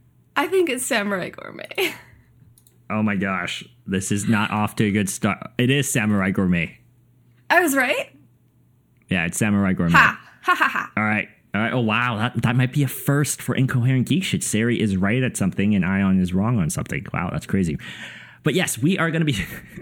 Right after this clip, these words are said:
Speaker 2: <laughs> we are gonna be talking about food, but we're <laughs> talking about Japanese food. Although, uh, Americans celebrate Thanksgiving, it doesn't mean that the rest of the world celebrates something like this, but you guys can join in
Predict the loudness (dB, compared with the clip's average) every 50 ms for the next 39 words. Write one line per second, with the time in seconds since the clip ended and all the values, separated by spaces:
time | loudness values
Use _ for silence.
0 | -12 -12 -14 -20 -20 -18 -14 -10 -10 -8 -8 -4 -2 -2 0 0 0 0 0 2
1 | 2 2 2 0 0 2 2 2 2 0 -2 -4 -6 -2 0 2 2 2 2 0
2 | 0 0 -2 0 2 0 0 0 -2 -4 -2 0 0 2 2 2 0 0 0 0
3 | -2 0 0 0 0 2 2 4 4 4 2 0 0 -2 0 2 2 0 0 0
4 | -4 -8 -6 -4 -4 -4 -4 -2 0 2 2 2 2 2 0 0 0 0 0 0
5 | 0 -2 -2 -6 -10 -20 -20 -20 -20 _ _ -20 _ _ _ _ 0 2 2 4
6 | 2 0 0 -2 0 0 2 2 0 0 -4 -6 -6 -4 -2 0 0 0 0 0
7 | 0 0 0 0 0 0 0 0 0 -2 -2 0 2 2 2 2 2 0 0 0
8 | 2 2 2 4 4 4 4 2 2 0 0 2 2 2 0 0 -2 -2 -2 -2
9 | -2 0 0 0 0 0 -2 -4 -6 -10 -16 -10 -8 -4 -2 0 0 0 0 0
10 | 0 0 0 0 -4 -6 -8 -8 -6 -4 -2 -2 0 0 -2 -2 -2 0 0 0
11 | 0 0 -2 -2 -4 -4 -8 -12 -16 -12 -4 0 0 2 2 2 0 0 0 0
12 | 0 2 2 2 2 4 4 4 4 4 2 2 0 0